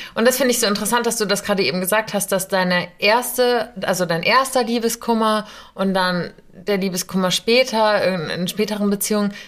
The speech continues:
dass sie so unterschiedlich waren, weil genau das war, was ich, das war das, was ich bei meinen zwei Liebeskummern auch erfahren hab. Meine erste Beziehung war so voll, ähm,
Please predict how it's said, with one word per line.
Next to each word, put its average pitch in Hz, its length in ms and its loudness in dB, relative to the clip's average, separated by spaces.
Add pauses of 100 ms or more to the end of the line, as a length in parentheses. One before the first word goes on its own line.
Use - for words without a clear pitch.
(100)
dass 196 120 0
sie 185 100 2
so 180 120 2
unterschiedlich 185 560 -2
waren, 180 200 0
weil 175 100 2
genau 196 380 4
das 202 260 2
war, 180 180 2
was 175 180 -2
ich, 156 140 -10 (380)
das - 320 -6 (320)
war 190 140 0
das, 208 240 0
was 214 140 -2
ich 175 100 -8
bei 190 80 0
meinen 180 240 0 (400)
zwei 208 460 4
Liebeskummern 190 640 0
auch - 200 -2
erfahren 170 320 -4
hab. 165 180 -8
Meine 175 300 -2
erste 220 380 2
Beziehung 190 580 -2
war 175 120 0
so 160 120 -2
voll, 220 460 2 (420)
ähm, 165 420 0